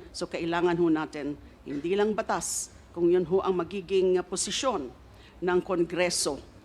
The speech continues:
ay dapat kailangan din i-amend ang konstitusyon. Pero siyempre,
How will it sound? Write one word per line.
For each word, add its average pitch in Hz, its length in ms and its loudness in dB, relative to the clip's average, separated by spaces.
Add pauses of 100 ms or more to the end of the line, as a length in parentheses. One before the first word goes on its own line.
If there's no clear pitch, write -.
(340)
ay 170 240 0
dapat 160 400 -4 (640)
kailangan 156 560 -4
din 147 400 -6 (480)
i-amend 156 560 -2 (160)
ang 151 160 -4
konstitusyon. 147 800 -4
Pero 160 160 -6
siyempre, 285 560 0